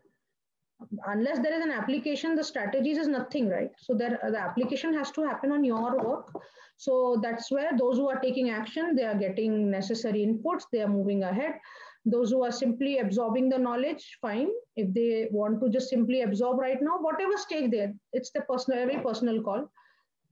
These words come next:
But, uh, if you really want to shift from offline to online and, uh, want to leverage the power of this, uh, digital revolution that is happening and the new age business model, which I call the golden age business model now,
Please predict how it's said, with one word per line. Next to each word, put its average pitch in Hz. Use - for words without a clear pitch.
But, 233
uh, 208
if 226
you 277
really 285
want 269
to 294
shift 262
from 269
offline 254
to 269
online 233
and, 226
uh, 202
want 220
to 262
leverage 226
the 240
power 220
of 208
this, 233
uh, 220
digital 208
revolution 220
that 214
is 226
happening 240
and 233
the 233
new 240
age 233
business 226
model, 214
which 233
I 220
call 220
the 220
golden 220
age 220
business 214
model 202
now, 214